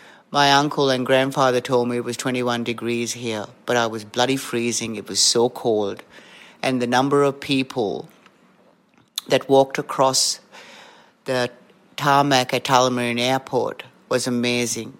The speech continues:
I'd never seen so many people in one place at any given time. My first day at school, at Miliara Primary School, which we started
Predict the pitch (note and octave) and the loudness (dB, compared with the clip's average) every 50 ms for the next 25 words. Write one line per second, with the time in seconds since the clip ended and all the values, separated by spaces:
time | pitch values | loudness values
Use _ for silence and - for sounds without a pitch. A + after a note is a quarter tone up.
0 | - - B2 B2 B2+ C3+ C3 C3 C3 - - C#3 B2+ B2+ - - B2+ A#2+ B2 B2 | -6 -4 -4 0 2 0 0 2 2 0 0 0 0 0 2 2 2 0 0 -4
1 | B2 A#2+ - C3+ C3 B2 - A#2 A#2 A2+ A#2 A#2 A#2 A#2 A#2 A#2 - B2 A2+ A2 | -4 -4 -2 0 -2 0 0 -2 -4 -2 0 -2 -2 -2 -2 -4 -4 -4 -2 -2
2 | A2 A#2+ - - A#2 A#2 A#2 A#2+ B2 A#2+ A#2+ A#2+ A2 A2+ G#2+ G#2+ C3 A2+ G#2+ G#2 | -2 -4 -6 -6 -4 -4 -2 -2 -2 -4 -4 -6 -6 -6 -8 -8 -8 -8 -6 -6
3 | G2 F#2+ - _ _ _ _ _ - _ - - F3 F3 E3 E3 E3+ - - A3+ | -8 -12 -16 _ _ _ _ _ -20 _ -8 0 4 4 6 4 4 2 0 2
4 | A#3 - - - G3+ G3 F#3+ F#3 F3 E3+ - - - - - - - - F3 E3+ | 4 4 4 4 4 4 6 6 4 4 2 0 0 0 0 -2 0 2 4 6
5 | D3+ C#3+ B2+ G#2 C2 A#1+ - C#3+ D3 - - _ _ _ - C3+ - D3+ E3 F3 | 6 6 4 2 -2 -6 -8 -14 -20 -20 -20 _ _ _ -12 -10 -6 -2 0 2
6 | F#3 F#3+ F#3 F#3 F#3 F3+ F3 F3 E3+ F3 - - E3 D#3 D#3 D#3+ D#3+ D#3 D#3 D#3 | 4 4 6 8 8 8 6 6 4 2 2 4 6 6 6 6 2 2 0 0
7 | D3 - - - - C3+ C3 C3 C3 C3 C3+ C3+ - - _ _ _ _ - D3+ | 2 0 0 2 2 0 2 2 0 -2 -4 -10 -14 -18 _ _ _ _ -4 -2
8 | D3 - - D#3+ D#3 D3+ - - - E3+ D#3 D3+ D#3 D3+ D#3 D3+ D3 C#3+ D3+ | -2 -2 0 0 2 2 2 2 4 6 6 6 6 4 4 2 2 2 0